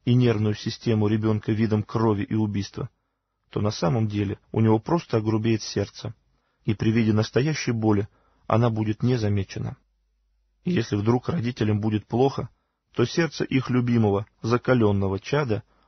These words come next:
будет молчать, и ни капли жалости или сострадания в этом сердце так и не найдётся. Воспитание предполагает создание у человека определённой иерархии ценностей.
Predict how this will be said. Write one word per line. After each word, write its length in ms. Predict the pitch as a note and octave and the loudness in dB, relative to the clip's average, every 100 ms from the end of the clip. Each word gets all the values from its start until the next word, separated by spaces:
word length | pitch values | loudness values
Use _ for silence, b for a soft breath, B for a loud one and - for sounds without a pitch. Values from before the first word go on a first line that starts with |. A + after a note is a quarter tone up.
| _ | _
будет 320 | G#2+ A#2 A2+ | -2 0 0
молчать, 580 | A2 G#2+ G#2 - G#2+ - _ - | 0 0 0 -6 -8 -12 _ -2
и 80 | B2 | 2
ни 100 | A#2+ | 4
капли 360 | - D#3+ - B2+ | 2 -4 -2 -4
жалости 500 | A2+ G#2 G2 - G#2 | 0 0 0 -4 -6
или 100 | G#2 | -4
сострадания 760 | - - A2 G#2 B2 C3 G#2 - _ _ | -6 -6 -4 0 2 0 -2 -6 _ _
в 100 | G#2 | 0
этом 220 | G#2+ A2 | 2 2
сердце 440 | G#2 - C3 - - | -4 -2 -2 -4 -8
так 260 | - C3+ - | -2 -2 -2
и 120 | - | -2
не 120 | A2+ | 0
найдётся. 640 | G#2+ G#2+ G2+ G2 - A#2+ A#2+ _ _ _ _ _ _ _ _ _ _ | 2 0 -2 -4 -6 -14 -14 _ _ _ _ _ _ _ _ _ _
Воспитание 640 | G#2 A#2+ - C3 D#3+ C3+ | 2 2 2 0 2 2
предполагает 720 | A2 B2 - A2+ A#2 B2 C3+ A2+ | 2 -2 0 0 2 2 0 -2
создание 520 | - A2 A2 C3+ A#2 | -2 -2 0 2 2
у 40 | |
человека 580 | G#2 - A2 B2 - G#2+ - | 0 0 0 0 0 -4 0
определённой 760 | A2+ A2 G#2+ G#2+ B2 A#2 A2 | 0 0 0 2 2 2 -2
иерархии 600 | - A2 A2 G#2 - A2 | -2 0 2 0 -2 -6
ценностей. 600 | G#2+ G#2 G2 F#2+ - A#2 | -4 -4 -4 -6 -10 -16